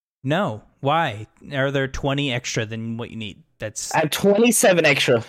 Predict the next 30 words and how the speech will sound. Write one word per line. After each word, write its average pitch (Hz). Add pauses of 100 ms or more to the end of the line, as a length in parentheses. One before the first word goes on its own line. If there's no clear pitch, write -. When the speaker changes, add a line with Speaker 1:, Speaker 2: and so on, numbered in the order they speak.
(120)
Speaker 2:
that 147
I 123
need. 120
Speaker 1:
Don't 208
make 226
it 202
a -
requirement 156
for 147
your 131
achievement 143
to -
get 127
them 110
all 95 (160)
if -
you 139
don't 135
need 120
them 87
all. 73
It's -
just -
weird. 120 (720)
Speaker 2:
Mm-hmm. 123
Speaker 1:
Second, 117 (1000)
ignore, 143
ignoring 127
that. 104 (1160)
Um, 135